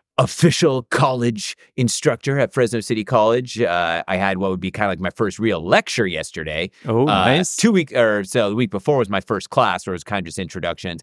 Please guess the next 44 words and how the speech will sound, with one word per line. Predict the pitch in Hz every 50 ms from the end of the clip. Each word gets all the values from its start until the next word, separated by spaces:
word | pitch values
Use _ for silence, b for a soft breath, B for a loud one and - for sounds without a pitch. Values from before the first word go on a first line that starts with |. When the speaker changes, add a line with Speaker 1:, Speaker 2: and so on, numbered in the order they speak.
| B B B B
Speaker 1:
Yesterday | B 123 117 - - 113 107 101
was | 92 90
my | 95 85 82
first | - - 104 95 87 - -
lecture | 95 85 - - - 101 90 90 85
on, | 82 82 80 78 80
uh, | 82 80 78 76 - B B B B B B
the | 104
basics | - 98 95 95 - - 98 - - -
of | 92 85 80 82 78
story | - - - 101 90 92 92
structure | - - - 110 90 - - - 98 92 87 87 90 - -
and, | 87 82 82 82 80 82 82 78 80 - -
uh, | 87 82 80 82 82 -
the | - 107 113 -
inciting | 113 110 101 - - - 104 101 92 98 104 104
incident. | 98 98 92 - - 104 95 95 95 98 - -
And | 90 80
I | 82 82
got | 87 80 -
to | -
screen | 87 - - - 107 98 95 92 92 92 - B B B B
one | 113 104
of | 95
my | 92 95 95 98
all-time | - 104 101 98 92 104 98 92 92
favorite | 101 101 95 92 90 -
films, | - 107 101 95 92 92 92 95 90 - - - -
Leon | 92 92 87 90 95 98 98 95 95
the | 92 78
Professional, | - 92 - - 95 95 - 101 98 92 92 90 - B B B B B
and | 95 95
the | 90
students | - - 123 104 104 98 -
all | 98 92
really | 87 101 98 95 95
dug | 90 - 98 95 92
it. | 101 95 92 - _ -
Uh, | 92 90 87 85 76
I |
feel | - - 107 98 90 90 87 78
they | - 95 87
all | 87 90 87
really, | 90 95 92 90 90 87 80